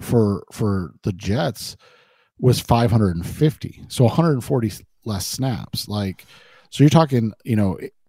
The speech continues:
you're talking about eight to ten less snaps a game, and you might be like, "Oh, that's not that many," but, like, when Wi-, Williams is playing seventy percent of the snaps, the next guy down is now playing, you know, fifty-five. Like, so you want guys that you can trust that,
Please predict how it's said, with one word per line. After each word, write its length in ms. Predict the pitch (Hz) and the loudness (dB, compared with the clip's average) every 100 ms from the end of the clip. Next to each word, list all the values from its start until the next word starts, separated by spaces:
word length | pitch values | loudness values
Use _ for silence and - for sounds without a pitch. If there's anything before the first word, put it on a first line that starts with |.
| _ _ | _ _
you're 120 | 123 | 4
talking 260 | 135 131 127 | 4 4 2
about 260 | 110 98 - _ _ _ _ _ _ _ | 2 -2 -6 _ _ _ _ _ _ _
eight 240 | 120 143 | -8 -6
to 120 | - 117 | -6 -6
ten 280 | 117 127 | -2 0
less 260 | 113 107 98 | 0 -2 -4
snaps 300 | - 104 - | -4 -6 -6
a 60 | 90 | -6
game, 320 | 123 117 98 | -4 -2 -4
and 80 | 101 | -4
you 100 | 101 | -4
might 260 | 98 101 | -6 -8
be 120 | 104 | -8
like, 180 | 98 90 | -8 -8
"Oh, 200 | 120 147 | -6 -4
that's 200 | 117 - | -4 -6
not 160 | 110 101 | -8 -8
that 140 | 131 | -8
many," 220 | 107 135 104 | -6 -4 -2
but, 260 | 104 - | -2 -4
like, 260 | 104 95 - - - - | -8 -8 -12 -20 -20 -2
when 260 | 127 107 - | 0 0 -4
Wi-, 220 | 120 156 - | 2 2 2
Williams 440 | 120 131 185 160 123 | 4 6 6 2 0
is 100 | 117 | -2
playing 300 | 123 107 92 | -2 -2 -4
seventy 360 | - 151 147 | 0 0 2
percent 300 | 107 107 113 | 0 -2 -2
of 60 | 101 | -4
the 60 | 101 | -4
snaps, 520 | - 113 107 - - | -2 -2 -4 -10 -14
the 140 | 117 131 | -6 -2
next 240 | 147 - | -2 -4
guy 320 | 143 120 110 | -2 0 0
down 420 | 104 127 156 127 110 | -2 -2 -2 -2 -4
is 120 | 101 | -6
now 160 | 110 | -6
playing, 360 | 104 104 95 92 | -6 -6 -8 -12
you 100 | - | -12
know, 100 | 87 | -12
fifty-five. 720 | - 117 104 - - - 82 - | -6 -6 -6 -10 -10 -10 -12 -16
Like, 200 | 95 - - - - _ | -18 -18 -20 -20 -20 _
so 120 | 156 | 0
you 180 | 156 185 | 2 2
want 420 | 156 156 151 - | 2 0 0 -2
guys 360 | 127 123 120 123 | -2 0 -2 -4
that 160 | 113 - | -10 -8
you 180 | 117 117 | -8 -6
can 160 | 120 | -6
trust 460 | 104 117 104 104 - | -6 -4 -2 -4 -8
that, 140 | 101 | -12